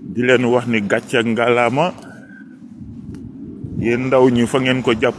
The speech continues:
foofu la, bu leen ko bàyyi, dina dikk.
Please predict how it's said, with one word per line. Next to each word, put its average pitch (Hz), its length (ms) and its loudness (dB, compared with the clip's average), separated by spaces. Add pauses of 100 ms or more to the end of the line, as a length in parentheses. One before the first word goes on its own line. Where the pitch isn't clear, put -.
(100)
foofu 156 380 0
la, 165 140 4 (2000)
bu 98 220 -2
leen 127 200 4
ko 117 160 2
bàyyi, 139 500 2 (440)
dina 127 300 2
dikk. 107 280 -2